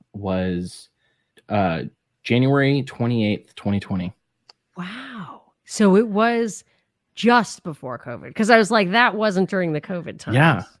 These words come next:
Speaker 1: it was
Speaker 2: But it was
Speaker 1: literally
Speaker 2: right
Speaker 1: just
Speaker 2: before.
Speaker 1: before.
Speaker 2: Wow. It's unbelievable to me.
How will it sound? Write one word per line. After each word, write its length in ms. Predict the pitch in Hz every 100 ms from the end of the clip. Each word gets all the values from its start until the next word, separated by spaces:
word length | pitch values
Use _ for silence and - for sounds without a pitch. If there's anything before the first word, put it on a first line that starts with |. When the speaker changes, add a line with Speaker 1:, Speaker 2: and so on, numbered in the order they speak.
| _
Speaker 1:
it 100 | 127
was 180 | 139 117
Speaker 2:
But 100 | 190
it 40 |
was 160 | 214 190
Speaker 1:
literally 320 | 127 123 120
Speaker 2:
right 180 | 113 233
Speaker 1:
just 380 | - 101 104 -
Speaker 2:
before. 260 | 107 311 185
Speaker 1:
before. 340 | 95 98 101 _ _ _ _ _ _
Speaker 2:
Wow. 640 | 135 156 214 196 127 170 -
It's 160 | 190 -
unbelievable 640 | 190 208 208 285 330 208 151
to 160 | -
me. 220 | 139 143